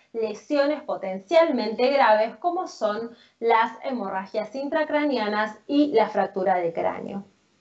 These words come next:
Bien. ¿Qué son los criterios uno? Los criterios uno son once criterios que establece el Consenso de Berlín para retirar al jugador del campo de juego, que como verán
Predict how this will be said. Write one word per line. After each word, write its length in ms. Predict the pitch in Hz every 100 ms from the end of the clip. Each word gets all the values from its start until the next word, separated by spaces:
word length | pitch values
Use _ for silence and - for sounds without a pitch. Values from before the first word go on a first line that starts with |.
| _ _ _ _ _ _ _ _ _ _ 101 _ _ _ _ _ _ _ _ _ _ -
Bien. 540 | 196 165 170 196 - _ _ -
¿Qué 80 | 392
son 200 | 392 359
los 160 | 370
criterios 680 | - 226 233 254 262 247 -
uno? 320 | 320 220 190
Los 160 | 196 202
criterios 420 | 214 294 349 -
uno 220 | 359 381
son 340 | - 285 269 254
once 440 | 320 359 349 392 381
criterios 680 | 208 233 302 277 202 202 202
que 120 | 208
establece 960 | 196 208 208 254 294 247 - 208 220 -
el 140 | 196
Consenso 600 | 190 185 190 226 233 247 233
de 120 | 247
Berlín 440 | 285 294 247 247
para 280 | 254 262 262
retirar 520 | 262 277 302 320 320
al 100 | -
jugador 380 | 202 196 202 220
del 180 | 226 202
campo 340 | 202 208 208
de 120 | 196
juego, 480 | 196 - 175 175 170
que 100 | -
como 300 | - 190 185
verán 520 | 208 247 285 247 269